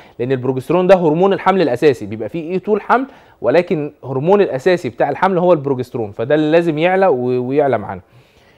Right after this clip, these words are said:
نرجع تاني نبتدي بقى موضوع حلقتنا النهارده اللي احنا اتاخرنا عليه قوي. احنا قلنا مبروك انت حامل، حصل حمل،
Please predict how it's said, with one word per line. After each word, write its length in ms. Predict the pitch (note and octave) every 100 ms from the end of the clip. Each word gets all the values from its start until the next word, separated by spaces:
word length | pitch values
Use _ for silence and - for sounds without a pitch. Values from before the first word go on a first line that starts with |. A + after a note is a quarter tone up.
| _ C3
نرجع 320 | E3 E3+ D#3+
تاني 520 | F#3 F#3+ G3+ G3+ E3
نبتدي 280 | C#3 C3+ G3+
بقى 160 | G3+ G3
موضوع 220 | F3+ G#3+
حلقتنا 480 | - - F3+ G3 E3
النهارده 280 | D3 F3 E3+
اللي 120 | D3
احنا 120 | D#3+
اتاخرنا 380 | C#3+ C#3 E3+ E3+
عليه 220 | D#3 D#3
قوي. 240 | E3+ G#3+ A3+ - - _ -
احنا 200 | C3 C#3+
قلنا 200 | D3 E3+
مبروك 360 | D3 C3+ E3+ E3
انت 160 | C#3
حامل، 240 | C3+ A2+ F#2+ - _ _ _ _ _ _ _ _ _ _
حصل 300 | - C3 C3+
حمل، 240 | C3+ A#2